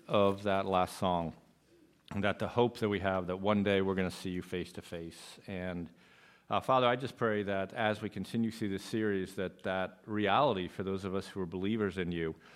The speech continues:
um, man, will just be strong. And there's so many things that offer false hope and so many things that steal our hope.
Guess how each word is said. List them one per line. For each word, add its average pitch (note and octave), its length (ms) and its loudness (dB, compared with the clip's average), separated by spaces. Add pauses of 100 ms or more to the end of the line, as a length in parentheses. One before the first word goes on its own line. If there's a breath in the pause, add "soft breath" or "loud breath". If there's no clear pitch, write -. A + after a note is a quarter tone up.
(280 loud breath)
um, E2+ 520 -4 (240)
man, A#2 240 0
will G2 80 0
just G#2+ 200 -2
be G2+ 100 -6
strong. E2+ 640 -2 (120)
And G2 140 -2
there's G#2+ 100 -2
so B2 160 0
many B2+ 180 2
things G#2+ 440 2
that F#2+ 160 -2
offer F#2 320 0
false G#2 380 0
hope G2 280 -2
and E2+ 80 -6
so A2 140 -2
many G#2+ 160 2
things F#2 480 -4
that F2 300 -4
steal A2 500 0
our G#2 160 4
hope. F#2 380 -2